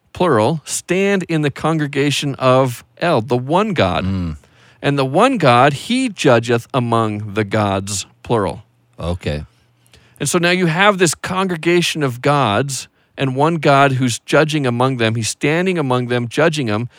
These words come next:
Speaker 1: And he says in verse two, "How long will you judge unjustly and accept the persons of the wicked?"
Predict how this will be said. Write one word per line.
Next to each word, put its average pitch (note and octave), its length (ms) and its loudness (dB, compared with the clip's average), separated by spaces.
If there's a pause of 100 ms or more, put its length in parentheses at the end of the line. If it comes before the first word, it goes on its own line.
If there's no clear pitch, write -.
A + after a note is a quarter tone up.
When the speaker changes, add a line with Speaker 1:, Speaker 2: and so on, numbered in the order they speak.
(160)
Speaker 1:
And D#3 140 -2
he D3+ 160 0
says F#3 440 2
in C3 100 -2
verse E3+ 280 0
two, C3+ 340 0 (400)
"How D#3 180 0
long F3 360 4
will D#3+ 160 2
you D3+ 240 -4
judge C3 580 2
unjustly B2+ 960 -2
and A#2 140 -2
accept - 560 -4
the D3+ 80 -4
persons C3+ 560 -4
of A#2 260 -6
the A2 100 -4
wicked?" G#2+ 460 -4